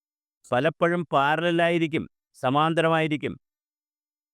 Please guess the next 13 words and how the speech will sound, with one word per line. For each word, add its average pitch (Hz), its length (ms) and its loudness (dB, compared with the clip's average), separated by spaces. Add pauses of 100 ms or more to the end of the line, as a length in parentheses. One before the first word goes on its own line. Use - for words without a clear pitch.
(800)
പിന്നെ 180 200 0
ചില 170 240 0
ഘട്ടങ്ങളിൽ 196 580 -2
ഇത് 196 100 2
രണ്ടും 175 420 -2
ചെന്ന് 190 200 0
ഇടിച്ചു 180 220 0
നിൽക്കുന്ന 185 300 0
ഘട്ടങ്ങളുണ്ട്. 160 600 -2 (1700)
ഐൻസ്റ്റീനെ 185 480 0
പോലെയുള്ള 185 340 2
ആളുകൾ 185 320 0
പറഞ്ഞു, 180 420 0